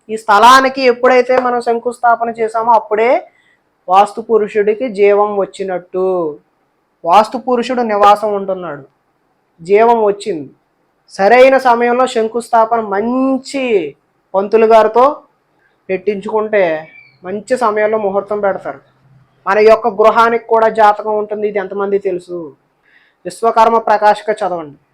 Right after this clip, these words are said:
గృహానికి కూడా జాతకం ఉంటుంది, దానికి కూడా దశలు అంతర్దశలు ఉంటాయి.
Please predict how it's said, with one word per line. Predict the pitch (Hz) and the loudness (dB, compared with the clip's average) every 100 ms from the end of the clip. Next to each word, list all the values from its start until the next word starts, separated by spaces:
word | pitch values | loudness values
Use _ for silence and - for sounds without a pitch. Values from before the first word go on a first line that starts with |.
| _ _ _ 185 | _ _ _ 0
గృహానికి | 190 240 240 240 233 240 | 4 6 6 4 0 -4
కూడా | 233 202 202 214 | 2 4 6 4
జాతకం | 202 190 180 185 180 | 2 0 -2 -6 -12
ఉంటుంది, | 170 165 160 165 165 156 _ _ _ _ | -14 -16 -14 -14 -14 -16 _ _ _ _
దానికి | 170 190 214 214 | 4 4 4 0
కూడా | 208 208 | 0 2
దశలు | 208 190 180 196 | 2 0 -6 -6
అంతర్దశలు | 190 185 180 175 175 185 | -6 -4 -8 -8 -12 -10
ఉంటాయి. | 180 170 165 160 165 170 151 | -12 -10 -10 -8 -8 -10 -10